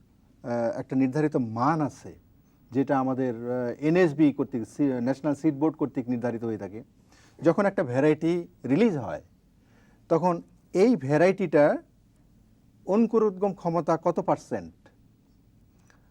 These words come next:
সে গম, গমের জন্য এইটি পার্সেন্টের কমে,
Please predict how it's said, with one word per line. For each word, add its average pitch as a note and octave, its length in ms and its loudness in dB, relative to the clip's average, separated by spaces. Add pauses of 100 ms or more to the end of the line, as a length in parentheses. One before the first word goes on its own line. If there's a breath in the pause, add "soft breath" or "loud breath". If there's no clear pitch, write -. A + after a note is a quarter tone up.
(600 soft breath)
সে F3 380 6
গম, C3 420 2 (320)
গমের F3+ 320 0
জন্য G#3 420 -2
এইটি F#3+ 300 0
পার্সেন্টের G3 580 -2
কমে, C3 400 0